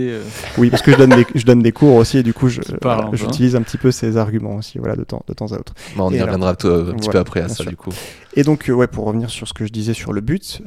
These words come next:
Speaker 3: Le but
Speaker 2: euh,
Speaker 3: de cette thèse, ouais, du
Speaker 2: c'est
Speaker 3: coup,
Speaker 2: d'offrir
Speaker 3: euh,
Speaker 2: aux parties, donc les parties, encore une fois, demandeurs, défendeurs. Et donc, pour répondre à ta question, demandeur, défendeur, c'est le vocabulaire du contentieux administratif.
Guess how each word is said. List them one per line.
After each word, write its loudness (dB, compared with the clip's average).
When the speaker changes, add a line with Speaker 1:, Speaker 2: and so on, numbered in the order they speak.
Speaker 3:
Le 0
but -2
Speaker 2:
euh, -10
Speaker 3:
de -8
cette -8
thèse, -4
ouais, -8
du -6
Speaker 2:
c'est -2
Speaker 3:
coup, 2
Speaker 2:
d'offrir 2
Speaker 3:
euh, 2
Speaker 2:
aux -6
parties, -2
donc -6
les -6
parties, -6
encore -10
une -8
fois, -8
demandeurs, -6
défendeurs. -8
Et -8
donc, -8
pour -10
répondre -8
à -12
ta -12
question, -12
demandeur, -4
défendeur, -8
c'est -10
le -6
vocabulaire -10
du -12
contentieux -10
administratif. -12